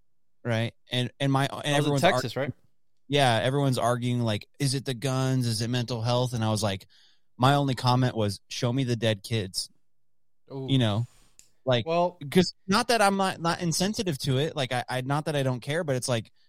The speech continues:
Speaker 1: we've been lied to before about this kind of shit.
Speaker 2: You were just saying how YouTube's taking down your videos. Well, they're gonna take this one down because of that,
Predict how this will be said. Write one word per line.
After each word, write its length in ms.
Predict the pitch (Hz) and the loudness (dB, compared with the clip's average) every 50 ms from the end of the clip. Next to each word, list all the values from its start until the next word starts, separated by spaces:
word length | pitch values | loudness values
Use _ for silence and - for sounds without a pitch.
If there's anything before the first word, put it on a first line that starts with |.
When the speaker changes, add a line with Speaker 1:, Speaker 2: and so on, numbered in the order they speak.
| _ _ _ _ _ _ | _ _ _ _ _ _
Speaker 1:
we've 180 | - 151 175 160 | 0 0 0 2
been 200 | 196 208 190 170 | 0 0 0 0
lied 260 | 160 151 156 175 - | 0 0 0 -2 -2
to 140 | - 185 175 | -2 -4 -2
before 380 | 185 202 190 - 196 202 208 196 | -2 -4 -6 -6 -6 -4 -4 -2
about 200 | 147 127 110 104 | -2 -2 -2 -4
this 140 | 107 101 - | -6 -8 -8
kind 180 | - 113 98 98 | -8 -8 -8 -8
of 60 | 98 | -8
shit. 280 | - - 101 92 107 | -8 -8 -8 -6 -2
Speaker 2:
You 100 | 151 165 | -2 0
were 120 | 175 180 175 | 2 2 2
just 200 | 170 175 165 - | 0 0 -2 -2
saying 260 | - 175 175 170 165 160 | 0 0 0 0 0 -2
how 340 | 160 151 147 139 135 131 - | 0 0 2 2 0 0 -2
YouTube's 400 | 143 139 147 143 - 151 139 - | -6 -6 -6 -4 -4 -6 -6 -4
taking 260 | - 147 143 135 135 135 | -2 -2 0 0 0 -2
down 120 | 131 127 | -2 -2
your 120 | 120 113 | -4 -4
videos. 360 | 110 123 131 143 151 156 147 139 | -2 -2 0 0 0 0 -2 -2
Well, 140 | 131 120 | -2 -2
they're 120 | 113 135 143 | 0 0 0
gonna 120 | 147 143 | 0 0
take 260 | 135 - 147 143 131 | -2 -2 -2 -4 -2
this 220 | - 151 147 - - | -2 -6 -6 -4 -6
one 120 | 123 117 117 | -6 -6 -4
down 200 | 117 117 117 113 | -4 -4 -4 -6
because 280 | 113 117 127 113 110 | -6 -6 -6 -6 -4
of 80 | 110 104 | -4 -4
that, 340 | 120 120 110 110 - - | -2 -2 -2 -4 -6 -10